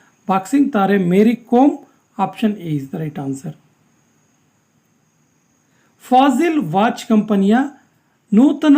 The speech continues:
ಬ್ರ್ಯಾಂಡ್ ಅಂಬಾಸಿಡರ್ ಆಗಿ ಆಯ್ಕೆಯಾದವರು ಯಾರು? ಸರಿಯಾದ ಉತ್ತರ ಆಪ್ಷನ್ ಬಿ, ಕೃತಿ ಸನ್ನೋನ್. Option B is the right answer.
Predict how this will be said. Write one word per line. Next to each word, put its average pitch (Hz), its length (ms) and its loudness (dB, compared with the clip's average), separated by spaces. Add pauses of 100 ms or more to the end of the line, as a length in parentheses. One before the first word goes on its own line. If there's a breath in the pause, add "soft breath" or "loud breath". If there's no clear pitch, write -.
ಬ್ರ್ಯಾಂಡ್ 208 420 2
ಅಂಬಾಸಿಡರ್ 202 400 0
ಆಗಿ 190 220 0
ಆಯ್ಕೆಯಾದವರು 180 600 -2
ಯಾರು? 165 280 -2 (400 loud breath)
ಸರಿಯಾದ 269 240 2
ಉತ್ತರ 254 240 0
ಆಪ್ಷನ್ 196 320 -4
ಬಿ, 233 160 -2
ಕೃತಿ 226 420 0
ಸನ್ನೋನ್. 165 600 -8 (920)
Option 214 380 0
B - 20 -8
is 151 240 -4
the 143 140 -10
right 151 260 -8
answer. 135 300 -12